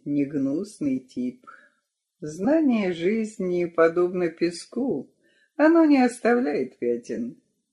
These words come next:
В двадцать лет я увёз с собой в Париж только своё одиночество и свою чистоту. И если бы мне минуло двадцать лет после войны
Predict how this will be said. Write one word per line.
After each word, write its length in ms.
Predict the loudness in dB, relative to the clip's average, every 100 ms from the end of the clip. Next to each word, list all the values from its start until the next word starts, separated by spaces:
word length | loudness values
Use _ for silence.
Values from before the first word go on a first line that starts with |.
| _ _ _
В 120 | -2
двадцать 520 | 2 2 2 -2 0
лет 340 | 0 0 -2 0
я 160 | 4 4
увёз 380 | 2 -2 -2
с 80 | -2
собой 320 | -2 0 0
в 100 | -2
Париж 640 | 2 2 2 -2 -6 -14 -10
только 500 | -4 -2 -4 -4 -6
своё 480 | -6 -2 -2 0 -2
одиночество 1400 | -4 -4 -4 -2 -4 -6 -10 -10 -12 -6 -4 -2 -4 -6 _
и 160 | -6 -6
свою 600 | -6 -4 -2 -2 -4 -8
чистоту. 840 | -10 -14 -10 -10 -8 -6 -6 -8 _ _ _ _ _ _
И 60 | -4
если 560 | 0 4 4 4 2
бы 180 | 2 2
мне 520 | 0 0 0 0 0 -2
минуло 480 | -2 0 2 2
двадцать 580 | 2 4 2 0 -6 -4
лет 360 | -2 -2 -4 -6
после 360 | -8 -6 -4
войны 600 | 0 2 2 0 -2 -6